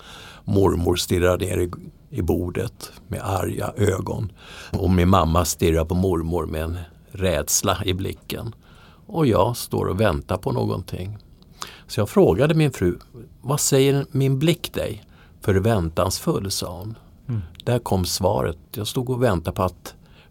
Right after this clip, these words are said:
Speaker 1: pappa skulle doppa sockerbiten i vinet och ge mig.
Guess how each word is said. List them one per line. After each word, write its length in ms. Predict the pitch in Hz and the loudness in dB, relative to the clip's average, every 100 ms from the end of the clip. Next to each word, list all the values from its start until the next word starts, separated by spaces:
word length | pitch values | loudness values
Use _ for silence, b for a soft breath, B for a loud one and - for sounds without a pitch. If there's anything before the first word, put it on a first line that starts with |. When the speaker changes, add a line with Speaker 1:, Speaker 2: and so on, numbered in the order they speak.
| - | -4
Speaker 1:
pappa 420 | 123 101 - 98 | -2 -2 -2 -4
skulle 200 | 92 98 | 0 0
doppa 340 | 90 101 - 90 | 0 -2 -2 -6
sockerbiten 800 | - 104 - 80 87 107 - 87 | -4 -4 -4 -4 -2 -4 -2 -2
i 60 | |
vinet 400 | 85 95 64 - | -2 -4 -6 -6
och 60 | - | -8
ge 140 | - - | -10 -10
mig. 260 | - - | -10 -12